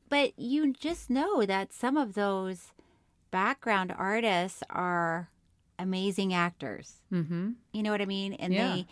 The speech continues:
Speaker 1: if they had the chance, they would be standing where you are. And, um, it's interesting. I think it's a, for me, it's always like everybody around you, you don't know what people around you can really do. You don't really know their potential. And you don't,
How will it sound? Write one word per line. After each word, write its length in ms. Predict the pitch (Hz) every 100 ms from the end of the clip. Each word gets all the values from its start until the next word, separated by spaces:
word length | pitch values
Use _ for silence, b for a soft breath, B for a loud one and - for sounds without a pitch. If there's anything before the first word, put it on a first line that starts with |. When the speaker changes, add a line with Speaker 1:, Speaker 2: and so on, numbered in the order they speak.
| B B B
Speaker 1:
if 180 | 190
they 180 | 202 202
had 340 | 202 202 190 180
the 80 |
chance, 520 | 175 208 185 170 170 -
they 160 | 175 170
would 180 | 170
be 460 | 170 165 160 156 151 - _
standing 580 | - 180 170 165 156 151
where 100 | 156
you 300 | 147 190 165
are. 320 | 139 - - -
And, 340 | 160 160 156
um, 360 | 156 147 139 147 - B B -
it's 180 | 247
interesting. 500 | 294 285 247 202 156
I 80 | 156
think 160 | 175 185
it's 200 | 196 -
a, 240 | 165 156 - _ _ _ _
for 140 | - 240
me, 240 | 254 269
it's 100 | 254
always 220 | 226 214
like 180 | 208 196 - _
everybody 400 | 226 285 294 269
around 400 | 214 190 190 196
you, 60 | 190
you 80 | 208
don't 180 | 277 254
know 120 | 180
what 300 | 175 165 -
people 300 | - 160 156
around 300 | 151 151 156
you 100 | 156
can 280 | 151 165 147
really 340 | 143 151 147 143
do. 120 | 143 147
You 120 | 143
don't 160 | 165 -
really 240 | 175 165 160
know 140 | 156
their 160 | 147 147
potential. 480 | - 151 156 147 160
And 100 | 147
you 60 | 156
don't, 160 | 170